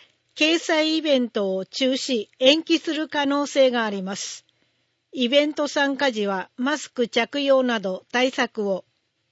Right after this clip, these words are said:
の一、保健センター母子保健課のお知らせです。電話、八四零の七二二一、ファックス、八四零の四四九六。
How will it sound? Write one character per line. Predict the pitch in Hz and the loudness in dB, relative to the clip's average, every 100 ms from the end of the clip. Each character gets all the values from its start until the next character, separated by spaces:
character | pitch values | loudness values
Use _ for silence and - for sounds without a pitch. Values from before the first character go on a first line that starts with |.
| _ _ _ _ _ _ _ _ - | _ _ _ _ _ _ _ _ -2
の | 311 247 | 2 2
一、 | 214 - 214 190 _ _ _ _ | 0 -4 -6 -6 _ _ _ _
保 | - 269 | -2 0
健 | - 330 320 | 4 4 4
セ | 349 302 | 4 2
ン | 269 | 2
タ | 220 190 180 - | -2 -4 -8 -4
ー | |
母 | 240 247 | -2 0
子 | 339 | 0
保 | 285 330 | 0 0
健 | 311 302 294 | 2 2 2
課 | 285 | 0
の | 262 254 | 2 2
お | 254 | 0
知 | - 240 | 0 0
ら | 226 | 0
せ | 220 | -2
で | 190 196 | -6 -6
す。 | - - _ _ _ _ _ | -8 -18 _ _ _ _ _
電 | 226 254 254 | 2 4 4
話、 | 233 220 - _ _ | 0 -2 -8 _ _
八 | - 254 - 320 | 0 0 2 2
四 | 339 294 | 2 2
零 | 240 240 220 | 4 4 2
の | 190 185 208 | -2 -8 -8
七 | 254 254 285 320 | -2 2 2 2
二 | 320 302 240 | 4 4 4
二 | 226 233 220 220 | 2 2 0 -2
一、 | - 180 - _ _ _ | -4 -10 -12 _ _ _
フ | - | -2
ァ | 277 | -2
ッ | |
ク | - | -2
ス、 | - 190 - _ _ _ | -10 -12 -14 _ _ _
八 | - 269 262 330 | -4 0 0 2
四 | 349 320 254 | 4 4 4
零 | 240 226 202 | 4 2 0
の | 196 196 - | -4 -6 -10
四 | 269 277 302 330 | 0 2 2 2
四 | 311 233 190 | 2 0 -2
九 | 254 247 | 2 2
六。 | 226 208 - | 2 0 -6